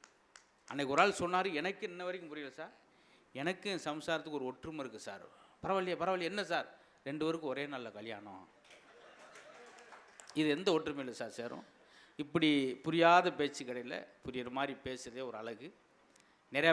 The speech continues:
பேர் அவர் ஒண்ணு சொல்லுவார், இவர் ஒண்ணு புரிஞ்சுக்கிடுவார். ஆனா பெரியவங்க கைதட்டி அந்த இளைய தலைமுறை வாழ்த்துறதே பெரிய விஷயம். அவர் ரொம்ப வேதனையோட பேசுறார். "என்னங்க டென்ஷனா இருக்கீங்க?" "பையன் கோமாவுல இருக்காங்க." "நல்லதானங்க, என்ன பேமெண்ட் வாங்குற,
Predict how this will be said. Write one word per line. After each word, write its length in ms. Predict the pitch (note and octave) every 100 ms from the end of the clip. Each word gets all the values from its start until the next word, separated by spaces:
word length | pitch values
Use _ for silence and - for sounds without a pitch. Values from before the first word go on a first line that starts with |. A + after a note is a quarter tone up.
| D#3+
பேர் 140 | F3+
அவர் 340 | E3 D3+ F3 E3+
ஒண்ணு 160 | D#3+ D#3+ D3
சொல்லுவார், 240 | E3+ G3 F3
இவர் 160 | F3 E3+
ஒண்ணு 120 | C3+ -
புரிஞ்சுக்கிடுவார். 560 | G3 G3+ D#3 B2 G2+ - - _ _ - -
ஆனா 140 | F3+ G3
பெரியவங்க 580 | G3 G3+ B3+ A#3 G3 G#3+
கைதட்டி 560 | A#3 F#3 G#3+ A#3 F#3+ B3+ F#3+ D3 A2+ - _ - -
அந்த 180 | D3 C#3
இளைய 240 | C#3+ F#3+ F3
தலைமுறை 360 | E3 D3+ C3+
வாழ்த்துறதே 460 | C3 D#3+ - D#3 D#3 B2+
பெரிய 120 | A#2+ F#2+
விஷயம். 240 | - - _ _ _ _ _ -
அவர் 160 | - F#3
ரொம்ப 240 | F3+ G3+
வேதனையோட 460 | E3 E3 E3 E3 D#3 C3+
பேசுறார். 320 | - - - _ _ _ _ _ _ _ _ _ - - - - -
"என்னங்க 320 | G3 A#3+ F3+
டென்ஷனா 420 | D#3+ F3 F3+ E3+
இருக்கீங்க?" 280 | C3+ B2+ G#2 F#2 - _ -
"பையன் 320 | B2+ D3+ D3
கோமாவுல 460 | C3 C3+ C3+ B2+ A2+
இருக்காங்க." 280 | G#2+ G2+ - -
"நல்லதானங்க, 560 | E3 C4+ D4+ C#4 G#3+ F#3 D4+
என்ன 200 | A3+ B3+ G#3+
பேமெண்ட் 300 | B3 C#4+ B3
வாங்குற, 260 | A#3+ A#3